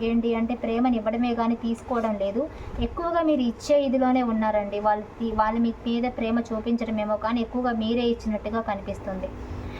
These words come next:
ఒక హోప్ ఉంది, ఇంకా కలవాలి అనే కోరిక ఉంది. ఆ, మీ పర్సన్ ఈగో యాటిట్యూడ్ ఎక్కువ. ఈ రిలేషన్‌లో మీ పర్సన్‌దే పై చేయి ఎక్కువ. అంటే, వాళ్ళు చెప్పిందే మీరు వినాలి. మీకు ఒక క్లారిటీ కావాలి ఈ రిలేషన్ నుంచి.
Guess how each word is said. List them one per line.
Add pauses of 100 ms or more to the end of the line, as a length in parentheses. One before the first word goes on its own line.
(180)
ఒక
హోప్
ఉంది, (120)
ఇంకా
కలవాలి
అనే
కోరిక
ఉంది. (800)
ఆ, (100)
మీ
పర్సన్
ఈగో
యాటిట్యూడ్
ఎక్కువ. (220)
ఈ
రిలేషన్‌లో
మీ
పర్సన్‌దే (260)
పై
చేయి
ఎక్కువ.
అంటే,
వాళ్ళు
చెప్పిందే
మీరు
వినాలి. (280)
మీకు
ఒక
క్లారిటీ
కావాలి
ఈ
రిలేషన్
నుంచి.